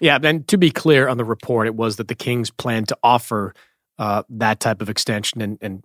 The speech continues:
listening to DeMarcus's public comments, you, you are led to believe that he'd be very receptive, uh, to accepting that deal. I, I, I think it's a big mistake. I do. Um, I, I think you've, I, I think the, the, the faction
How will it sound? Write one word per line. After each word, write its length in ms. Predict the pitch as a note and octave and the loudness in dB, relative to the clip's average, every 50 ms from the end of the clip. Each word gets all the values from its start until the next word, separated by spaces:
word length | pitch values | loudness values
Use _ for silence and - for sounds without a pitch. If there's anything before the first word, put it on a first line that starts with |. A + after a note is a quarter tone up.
| _ _ _ | _ _ _
listening 420 | C3 A#2+ B2 - - A#2+ G#2+ G#2 - | -4 -2 -2 0 0 -2 -2 -4 -4
to 120 | - - | -8 -8
DeMarcus's 500 | A#2 G#2+ A2+ A2+ A2 - A2+ - G#2 - | -4 0 0 0 0 0 -2 -4 -4 -6
public 360 | - - - B2+ - A2+ A2+ | -4 -2 -2 -2 -2 -2 -6
comments, 600 | - - - C3 A#2+ A2 G#2 G2+ F#2 - - - A2 | -4 0 2 2 2 2 0 -2 -2 -2 -2 -2 -4
you, 200 | G2 F#2+ F#2+ F#2+ - - _ _ _ _ _ _ - | -6 -6 -8 -10 -14 -20 _ _ _ _ _ _ -6
you 60 | A2 | -4
are 60 | A2 | -2
led 260 | A2 A2+ A#2 A2+ - | 0 0 0 0 0
to 60 | - G#2 | -2 -4
believe 340 | G#2 A2 A2 A2 G#2+ G#2+ F2+ | -2 0 0 0 0 0 -2
that 120 | G2+ - | -4 -4
he'd 120 | A2+ A2 G2 | -4 -4 -2
be 120 | A2 G#2 | -2 -4
very 340 | F#2 F#2 A#2+ A#2+ A#2 A2 G2 | -2 0 2 4 4 4 2
receptive, 640 | G#2 G#2 - - C3+ A#2+ A#2 - A#2 G#2+ G2 F#2+ - - _ _ _ _ _ _ _ - | 0 0 2 2 2 2 2 0 -4 -6 -6 -6 -10 -18 _ _ _ _ _ _ _ -4
uh, 180 | G#2+ G#2 G2+ - | -2 -2 -2 -2
to 120 | - B2 A2 | -4 -6 -4
accepting 460 | - - - C#3+ B2+ - C3 A2 G#2+ | -4 -2 0 0 0 0 -2 -2 -2
that 180 | G#2 G2+ G2 | -2 -4 -4
deal. 160 | - A2+ G#2+ A#2 | -2 0 2 2
I, 80 | B2+ - - | 0 2 2
I, 100 | B2+ A#2+ - - | 0 0 2 4
I 120 | B2+ C#3 C3+ | 2 2 2
think 180 | - C3 A2 | 2 -2 -4
it's 120 | A2+ - G2 | -4 -6 -8
a 40 | |
big 220 | F2+ G2+ G#2 G2 - | -6 -6 -6 -4 -4
mistake. 460 | F2 - - G2+ F2+ F2 - - _ _ _ _ - | -6 -6 -4 -4 -6 -8 -8 -12 _ _ _ _ -6
I 80 | A2 | -4
do. 320 | F#2 G2 F#2+ F#2 F2+ - - _ _ - | -2 -2 -2 -2 -4 -6 -12 _ _ -4
Um, 520 | - A2+ G#2+ G#2+ G#2+ G#2 G2 G2+ G#2 - _ _ - | -2 2 2 4 4 2 2 0 -4 -10 _ _ -2
I, 120 | C3+ C3 - | 0 0 2
I 100 | C#3 D3 - | 2 2 2
think 240 | - C#3+ B2 - | 2 0 0 0
you've, 180 | A#2+ A2 G2 - - - - _ _ _ _ _ | -2 -6 -6 -8 -14 -20 -20 _ _ _ _ _
I, 100 | - C#3 - | 0 2 4
I 120 | F3+ E3 | 2 2
think 260 | - - D3 C3 - - _ _ - | 2 2 0 0 -2 -6 _ _ -6
the, 200 | F3+ C#3+ C3+ D3+ | 0 2 2 2
the, 280 | D#3 B2+ C3 B2 C#3+ - | 4 4 2 2 2 0
the 140 | C3 B2+ A2+ | -2 -2 -2
faction 680 | - - - D3 F3+ - - - - F3 D#3+ E3 - | -2 2 2 4 4 4 2 2 2 4 4 2 0